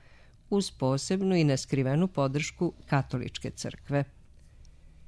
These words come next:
Tri su glasa, dva su vremena. Jedno je današnje, autorkino,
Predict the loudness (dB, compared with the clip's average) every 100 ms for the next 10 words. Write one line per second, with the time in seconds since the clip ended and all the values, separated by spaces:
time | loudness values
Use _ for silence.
0 | -18 -18 -20 -20 2 6 6 4 4 8
1 | 8 8 4 4 4 2 0 0 -4 -8
2 | -8 -8 -6 -4 -4 -4 0 2 4 4
3 | 2 0 0 2 2 0 2 -2 -2 -8
4 | -2 -2 -2 -4 -4 0 2 2